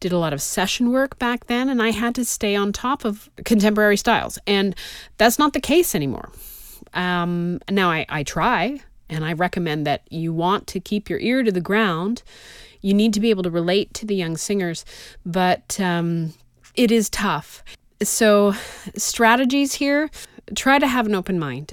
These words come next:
and maybe every once in a while, turn the radio station or turn your satellite station to the contemporary hits. You, you might find that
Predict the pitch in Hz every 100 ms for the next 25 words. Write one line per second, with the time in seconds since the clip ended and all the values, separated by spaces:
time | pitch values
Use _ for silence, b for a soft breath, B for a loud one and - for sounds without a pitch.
0 | - 180 175 175 175 170 B B B B
1 | B _ 185 214 240 262 311 330 302 269
2 | 240 226 202 - 185 160 151 151 156 98
3 | 180 196 - 254 254 254 247 247 226 220
4 | 208 196 185 - 175 - 185 170 151 147
5 | B B B B - 220 214 - 214 202
6 | 180 143 185 170 190 175 - - 247 226
7 | 220 - 208 196 180 175 165 156 139 -
8 | - - - - - 180 185 202 214 214
9 | 214 208 202 - 202 220 262 262 - 208
10 | 180 175 165 160